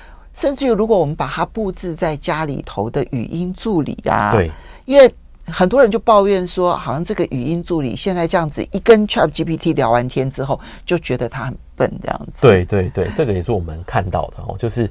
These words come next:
Speaker 2: 手机上的语音助理就是一个很好的例子。这几年来没什么进步。
Speaker 1: 对啊，Siri 没进步。
Speaker 2: 对，但是，呃，现在生成式A I等于是弯道超车了。
Speaker 1: 嗯。
Speaker 2: 我们也看到，因为我们自己有在做一个网红搜寻的一个A I的产品哦。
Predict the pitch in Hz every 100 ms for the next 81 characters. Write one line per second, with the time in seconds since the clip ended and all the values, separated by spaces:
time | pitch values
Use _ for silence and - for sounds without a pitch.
0 | - - 90 117 120 104 90 78 85 87
1 | 98 107 76 - - 92 98 90 85 80
2 | - 82 - - - - - 139 98 90
3 | 90 87 92 98 92 90 98 92 - -
4 | - 196 170 156 147 147 - 180 170 135
5 | 135 139 151 147 107 87 - - - 190
6 | 175 190 151 110 95 - 151 147 117 -
7 | - 156 143 123 123 123 120 101 87 90
8 | 92 113 101 107 107 98 - 87 - 87
9 | 80 - - 175 165 160 151 - - 107
10 | 123 120 160 139 131 127 160 - - 95
11 | 92 104 101 98 87 82 107 98 98 98
12 | 90 87 - 78 90 - 101 98 - -
13 | - - 101 98 87 - 98 92 82 -
14 | - - - - - 87 107 104 104